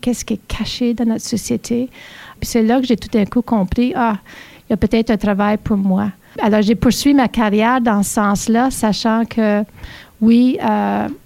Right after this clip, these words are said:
je me voyais peut-être moins en travail social, je me voyais un peu en administration. J'ai trou-, comme trouvé ma niche le long de ma carrière pour dire, « Je veux vraiment aider les plus vulnérables,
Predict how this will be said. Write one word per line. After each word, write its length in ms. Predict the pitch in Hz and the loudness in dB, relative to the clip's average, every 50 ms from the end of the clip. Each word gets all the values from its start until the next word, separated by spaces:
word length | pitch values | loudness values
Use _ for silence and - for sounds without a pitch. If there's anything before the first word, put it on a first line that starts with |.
| _ - | _ -14
je 160 | - - - | -14 -6 -2
me 160 | 247 226 208 | 0 0 2
voyais 300 | 196 190 214 220 226 226 226 | 2 2 2 2 2 2 0
peut-être 240 | - - 254 262 277 | 2 0 0 2 4
moins 260 | 226 214 226 240 262 | 2 4 4 4 2
en 40 | 262 | 2
travail 340 | - - 240 247 247 247 | 2 0 0 2 2 2
social, 540 | 240 254 233 - - 262 254 254 262 269 262 | 2 0 -2 0 0 0 0 2 2 0 0
je 140 | 240 - 233 | 0 0 0
me 100 | 202 202 | 2 2
voyais 440 | 190 226 220 214 214 214 214 214 214 226 - - | 2 2 0 2 2 2 0 0 -2 -4 -6 -4
un 160 | - 220 214 | -2 -2 -2
peu 160 | 214 - 254 | 0 0 0
en 40 | 254 | 2
administration. 720 | 254 254 247 240 233 220 - 233 226 208 - 254 262 262 233 | 2 2 4 2 2 2 0 -2 -2 -2 0 0 2 2 2
J'ai 100 | 226 214 | 2 0
trou-, 220 | - - 277 - | 0 -2 -6 -6
comme 200 | - - 226 220 | -2 -2 -2 -2
trouvé 260 | - - 247 233 269 269 | 0 0 0 0 2 2
ma 160 | 262 247 226 | 2 2 2
niche 320 | 220 226 247 247 - - | 2 2 2 0 -2 -2
le 100 | 240 214 | 0 2
long 140 | 214 208 214 | 2 2 2
de 60 | 214 | 2
ma 120 | 214 208 196 | 2 0 0
carrière 380 | - 208 214 214 214 220 226 | 0 -2 -2 0 0 -2 -2
pour 160 | 220 - 226 | -2 -2 -2
dire, « 240 | 196 185 214 208 208 202 | -2 0 0 0 2 2
Je 60 | 185 | 2
veux 160 | 190 208 226 | 2 2 2
vraiment 380 | 208 - 226 214 220 233 240 247 | 2 2 2 2 2 2 2 0
aider 340 | 233 220 214 190 220 226 | 0 0 0 0 2 2
les 120 | 233 233 214 | 2 2 0
plus 180 | 220 - 220 | 0 -2 -2
vulnérables, 580 | 196 220 214 208 208 202 190 196 202 214 262 277 | -2 0 0 0 0 0 0 -2 -2 -2 -4 -4